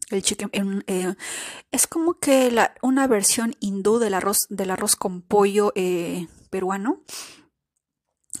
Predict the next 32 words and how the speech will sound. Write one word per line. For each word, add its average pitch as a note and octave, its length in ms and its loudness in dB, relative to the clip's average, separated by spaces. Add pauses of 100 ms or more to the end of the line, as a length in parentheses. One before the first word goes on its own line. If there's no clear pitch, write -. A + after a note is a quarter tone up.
o G3+ 160 4
del F#3+ 200 0
paella G3 460 -2
en F3+ 100 -4
España. G3 440 0 (680)
Algo G3+ 220 2
así, - 240 2
es A3 120 2
una G#3+ 140 -4
versión G3+ 360 0
hindú F#3+ 340 -2
y D4 60 -2
se E3+ 240 -2
llama F3 420 -4 (280)
biryani. F3+ 580 -2 (240)
Pues - 160 -2
en F3+ 100 -4
chicken - 260 -2
biryani, F#3+ 560 -2 (360)
biryani G3 420 -2
de F3 100 0
cabra, G3 320 4
biryani F3 340 -2
de E3 100 -4
pollo, G#3 320 0
biryani F#3 260 -2
de E3 100 -2
todo E3 120 -4
lo D#3 60 -12
que - 60 -14
tú - 80 -18
quieras. - 320 -10